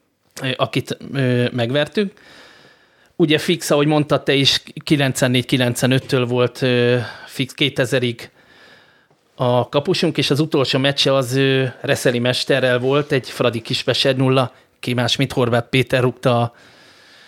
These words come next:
Ferencváros gólját, és amúgy százötvenöt meccsen védte a kapunkat, ha jól láttam ezt a információt. Nálam Brockhauser is ott volt nagyon keményen,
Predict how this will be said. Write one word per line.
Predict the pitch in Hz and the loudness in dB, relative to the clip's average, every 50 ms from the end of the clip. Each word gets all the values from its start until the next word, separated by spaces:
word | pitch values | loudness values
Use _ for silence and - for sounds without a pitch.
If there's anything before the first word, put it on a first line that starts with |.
| - - - | -20 -20 -16
Ferencváros | - - 147 135 131 127 127 - - 139 127 127 139 147 127 127 | -4 0 0 2 2 2 2 2 2 2 2 4 2 2 0 0
gólját, | 135 139 139 147 156 160 160 156 - | 0 2 2 2 2 2 0 0 0
és | 147 135 - 151 | 0 2 2 2
amúgy | 139 143 143 143 | 2 2 2 0
százötvenöt | - 143 131 131 123 135 - - 131 123 123 - | 0 0 0 2 2 0 0 0 0 0 0 0
meccsen | - 131 120 - - 135 123 120 | 0 -2 0 0 0 0 2 2
védte | 120 120 113 - 147 | 0 0 0 0 -2
a | 131 | 0
kapunkat, | - 143 123 - 135 123 113 - 131 123 - - | 0 0 -2 0 -2 -6 -4 -2 -4 -4 -4 -2
ha | 139 131 123 123 - - - _ _ _ _ _ _ - - - - - - - - - - | -2 -2 -2 -2 -6 -12 -20 _ _ _ _ _ _ -20 -20 -20 -20 -20 -20 -20 -20 -12 -6
jól | 131 127 120 123 | -4 -2 0 2
láttam | 123 123 117 - - 123 123 | 2 0 0 0 0 2 2
ezt | 123 117 - - - | 0 -2 -2 0 2
a | 135 127 127 - - - - - - - - - - - - - - - - - - | 2 2 2 -2 -4 -12 -20 -20 -20 -20 -20 -20 -20 -20 -20 -16 -14 -14 -14 -10 -4
információt. | - 143 143 139 - 180 160 160 170 165 165 156 - - 170 165 170 160 - - _ | -2 -2 -2 0 0 0 0 0 2 0 0 0 0 0 0 2 0 0 -4 -6 _
Nálam | - 165 160 160 160 160 160 156 | -2 0 2 2 4 2 2 2
Brockhauser | 165 180 175 175 180 165 160 156 131 143 139 139 | 2 0 0 0 0 2 2 2 2 2 2 2
is | 147 - - | 2 2 2
ott | 147 143 143 - | 0 0 0 0
volt | 147 147 143 139 - | 0 0 0 0 0
nagyon | - 147 139 139 135 131 120 | 0 0 2 2 0 0 0
keményen, | - 147 135 135 139 131 123 123 127 139 151 165 - | 0 0 0 2 2 0 0 0 0 0 0 -2 -4